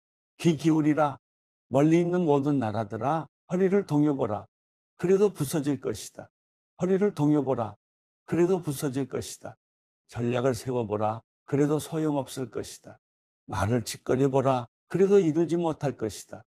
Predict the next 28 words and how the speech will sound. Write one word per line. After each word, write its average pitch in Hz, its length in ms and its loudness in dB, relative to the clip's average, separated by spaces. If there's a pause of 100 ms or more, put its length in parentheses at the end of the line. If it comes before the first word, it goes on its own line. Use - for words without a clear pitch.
(340)
하나님께서 151 680 2
우리와 139 360 4
함께 147 340 -6
하시기 131 440 -6
때문이다. 107 540 -8 (520)
여호와께서 147 680 0
그분의 156 380 -2
손으로 147 500 -4 (240)
나를 139 380 -4
강하게 165 440 -2
붙잡고 - 680 -8 (220)
이 165 140 6
백성들의 160 680 0
길을 147 300 -2
따르지 147 380 0
말라고 120 600 -4 (140)
경고하며 131 560 2
말씀하셨다. 120 880 -6 (500)
이 165 160 2
백성이 170 480 -2
음모라고 180 560 0
말하는 156 400 -2
모든 143 320 -2
것에 139 260 -4
대해서 117 460 -4 (260)
음모라고 143 540 4
말하지 120 460 -4
마라. 107 400 -8